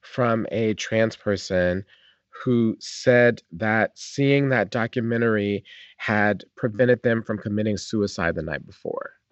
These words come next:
And that's why I believe that storytelling can save lives. It helps us save our own lives, and it also helps to change the atmosphere of harm that leads to our death.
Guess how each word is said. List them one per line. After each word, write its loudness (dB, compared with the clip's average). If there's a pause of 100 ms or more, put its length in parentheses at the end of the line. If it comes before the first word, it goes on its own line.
(1300)
And 6
that's 4
why 4
I 2
believe -4
that -4
storytelling -6
can -12
save -10 (140)
lives. -14 (260)
It 4
helps -2
us 0
save 0
our 2
own -4
lives, -2 (520)
and 4
it 8
also 2
helps -4
to -16
change -4
the -4
atmosphere -2 (540)
of 0
harm -2
that -4
leads -6
to -10
our -2
death. -12